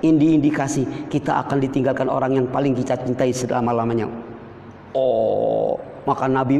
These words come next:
ini, Abu Bakar menangis. Dia udah terbayang bahwa dia akan ditinggalkan oleh kekasihnya, yaitu Rasulullah Sallallahu Alaihi Wasallam.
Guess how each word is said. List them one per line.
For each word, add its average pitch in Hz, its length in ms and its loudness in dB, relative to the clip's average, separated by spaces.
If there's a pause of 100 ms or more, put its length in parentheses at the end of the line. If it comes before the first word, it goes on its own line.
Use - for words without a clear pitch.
ini, 135 400 2
Abu 127 240 0
Bakar 127 240 0
menangis. 120 480 0 (240)
Dia 175 320 6
udah 165 240 4
terbayang 160 720 2
bahwa 151 160 2
dia 160 240 4
akan 156 240 0
ditinggalkan 143 480 2
oleh 135 160 2
kekasihnya, 131 800 -2
yaitu 135 240 2
Rasulullah 127 880 4
Sallallahu 117 640 0
Alaihi - 160 -4
Wasallam. - 240 -8